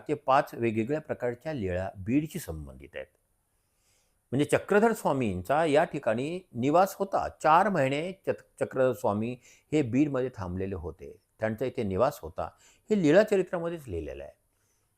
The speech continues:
म्हणजे अशा, म्हणजे साहित्याच्या दृष्टिकोनातनं म्हणा, राजकीय दृष्टिकोनातनं म्हणा, ऐतिहासिक दृष्टिकोनातनं म्हणा, बीड अतिशय महत्त्वाचं आहे.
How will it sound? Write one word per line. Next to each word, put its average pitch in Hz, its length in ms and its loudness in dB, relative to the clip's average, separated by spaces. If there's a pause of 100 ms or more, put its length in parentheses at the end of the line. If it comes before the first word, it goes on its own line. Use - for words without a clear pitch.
(220)
म्हणजे 196 160 6 (100)
अशा, 269 400 4
म्हणजे 247 200 0
साहित्याच्या 180 600 4
दृष्टिकोनातनं 123 680 -4
म्हणा, 73 460 -10 (480)
राजकीय 131 440 8
दृष्टिकोनातनं 107 680 -2
म्हणा, 73 360 -10 (120)
ऐतिहासिक 196 560 6
दृष्टिकोनातनं 117 640 -2
म्हणा, 69 440 -10 (420)
बीड 233 260 0 (100)
अतिशय 240 720 0
महत्त्वाचं 87 580 -4
आहे. 71 140 -12